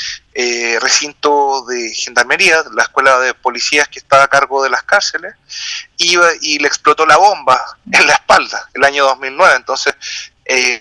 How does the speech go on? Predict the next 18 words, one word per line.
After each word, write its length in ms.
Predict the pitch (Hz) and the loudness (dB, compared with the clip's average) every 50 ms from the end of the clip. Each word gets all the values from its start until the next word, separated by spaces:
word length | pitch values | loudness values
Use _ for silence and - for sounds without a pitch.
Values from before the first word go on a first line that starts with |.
| - - | 2 4
a 80 | 139 139 | 4 4
él 80 | 151 | 4
lo 200 | 160 160 156 156 | 2 0 0 2
conmemoran 500 | - 135 131 135 135 131 143 147 151 151 | 0 0 -2 -2 0 2 2 4 4 2
como 180 | - 135 131 135 | 0 -2 -2 -2
un 80 | 135 | 0
santo 460 | 131 - 160 156 - - 139 135 _ _ | 0 0 -2 -2 -2 -2 -6 -6 _ _
cada 420 | - 156 151 151 151 147 147 156 | 2 2 2 4 4 4 4 4
año 320 | 165 160 139 139 147 156 165 _ _ - | 4 2 0 -4 -4 -4 -6 _ _ -10
y 120 | 123 127 | -6 -4
lo 140 | 123 123 123 127 | 0 0 2 4
vas 200 | 135 143 147 147 | 4 4 4 4
a 80 | 143 135 | 2 2
ver 260 | 135 139 147 147 143 | 2 2 0 -2 -2
en 140 | 139 131 127 _ - | -4 -6 -6 _ -2
todos 180 | 139 147 143 | 0 0 0
los 160 | 139 135 123 | 0 -2 -2
rayados, 600 | 131 123 123 143 175 180 170 160 147 135 131 131 | -2 -2 0 2 4 4 4 4 2 0 -4 -6